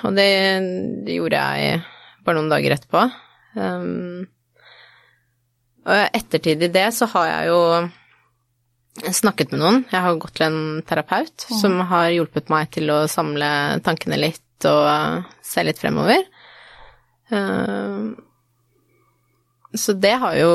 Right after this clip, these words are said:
Speaker 1: hjulpet veldig. Ehm, og panikkangsten har jeg sittet godt i, i de årene der. Det har jeg også mye mer under kontroll.
Speaker 2: Mhm.
Speaker 1: Men jeg,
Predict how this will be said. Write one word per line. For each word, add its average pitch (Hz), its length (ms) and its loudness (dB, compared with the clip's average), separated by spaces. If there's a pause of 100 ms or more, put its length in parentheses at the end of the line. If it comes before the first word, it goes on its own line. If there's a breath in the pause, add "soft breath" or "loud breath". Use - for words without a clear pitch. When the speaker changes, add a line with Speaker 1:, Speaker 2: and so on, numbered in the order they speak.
(140)
Speaker 1:
hjulpet 165 580 2
veldig. 160 380 2 (380 loud breath)
Ehm, - 640 -4 (640 soft breath)
og 185 300 0
panikkangsten 190 1500 0 (100)
har 170 200 0
jeg 208 80 -2
sittet 170 420 -4
godt - 460 -6
i, 185 80 4 (160)
i 208 60 4
de 175 180 2
årene 151 340 2
der. 208 300 2 (140)
Det 196 180 0 (880)
har 175 160 -2
jeg 175 160 -2
også 180 240 -4
mye 165 160 0
mer 156 240 0
under 151 160 -4
kontroll. 196 400 2 (140)
Speaker 2:
Mhm. 202 260 -2 (2000 loud breath)
Speaker 1:
Men 220 140 6
jeg, 226 640 0